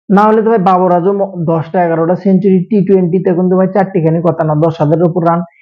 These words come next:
এমনি এমনি না। মানুষের খারাপ সময় যায়, ভালো সময় যাবে, খারাপ সময় যাবে, কিন্তু ক্রিকেটে অটো চয়েস বলে কিছু নেই, তার প্রমাণ কিন্তু এইটা। এটা কিন্তু সবসময় মনে রাখবেন।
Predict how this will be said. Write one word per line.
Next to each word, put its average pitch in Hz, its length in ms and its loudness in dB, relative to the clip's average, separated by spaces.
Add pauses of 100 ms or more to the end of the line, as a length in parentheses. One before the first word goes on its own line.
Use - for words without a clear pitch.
(140)
এমনি 214 260 4
এমনি 202 240 2
না। 160 160 0
মানুষের 196 460 0 (140)
খারাপ 175 340 0 (140)
সময় 180 260 2
যায়, 156 280 0 (500)
ভালো 160 220 2
সময় 175 300 2
যাবে, 156 260 0
খারাপ 151 320 -2
সময় 170 280 0
যাবে, 151 240 2
কিন্তু 320 460 0 (340)
ক্রিকেটে 254 380 2
অটো 202 260 0
চয়েস 180 300 -2
বলে 180 200 0
কিছু 175 280 -6
নেই, 143 300 -6 (240)
তার 139 140 -8
প্রমাণ 160 380 -2
কিন্তু 170 280 2
এইটা। 151 260 0
এটা 143 280 -10
কিন্তু 170 220 -2
সবসময় 175 380 -4
মনে 180 220 2
রাখবেন। 139 320 -4